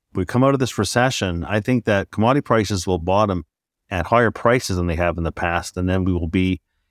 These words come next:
in a secular bull market once we get past the recession, which is a natural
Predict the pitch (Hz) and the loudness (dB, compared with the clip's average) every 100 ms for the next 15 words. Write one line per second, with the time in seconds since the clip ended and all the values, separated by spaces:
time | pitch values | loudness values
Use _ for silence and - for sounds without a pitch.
0 | _ _ 104 98 - 107 - 95 90 80 | _ _ 0 0 2 0 2 0 0 2
1 | 92 92 95 95 95 85 - 92 95 - | 0 2 2 2 0 -2 -2 -2 0 0
2 | 92 90 - 92 87 - 90 85 - 135 | 0 0 -2 -4 -6 -6 -6 -4 0 0
3 | - 123 110 98 90 92 98 95 - 98 | 0 0 0 -2 -2 0 0 -2 0 0
4 | 90 87 | 0 -2